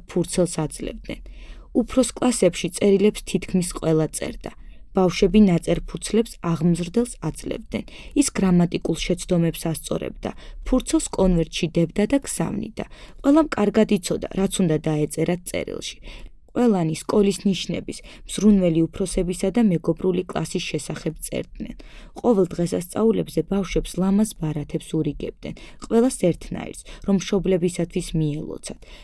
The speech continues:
ღია ბარათები უფროსებს განსაკუთრებით მოსწონდათ. თითოეული ბარათი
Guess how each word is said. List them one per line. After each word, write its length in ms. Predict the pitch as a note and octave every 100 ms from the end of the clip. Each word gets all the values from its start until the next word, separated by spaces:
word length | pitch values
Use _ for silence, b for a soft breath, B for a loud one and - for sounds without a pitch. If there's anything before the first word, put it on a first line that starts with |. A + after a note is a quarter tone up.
| -
ღია 240 | C4 A3+
ბარათები 600 | E3 F3 F3+ G3 F3+ D#3+ -
უფროსებს 560 | F3+ - F#3+ G#3 -
განსაკუთრებით 920 | - E3+ C#3 D#3+ - D#3 - D3 E3 E3
მოსწონდათ. 640 | D#3 - - - - - B B B
თითოეული 720 | B3+ A#3+ C4+ C4+ G#3+ D#3+ D#3
ბარათი 460 | F#3+ G#3 D#3+ -